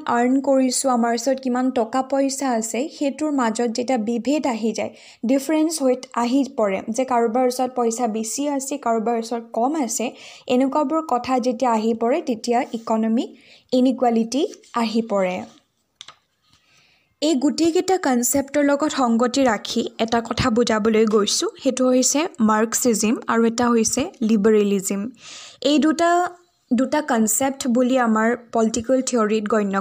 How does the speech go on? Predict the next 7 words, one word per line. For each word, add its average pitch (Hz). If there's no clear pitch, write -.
কৰা 196
হয়। 180
মাৰ্কছিজিমৰ 330
মতে 226
কি 254
হয় 190
যে 285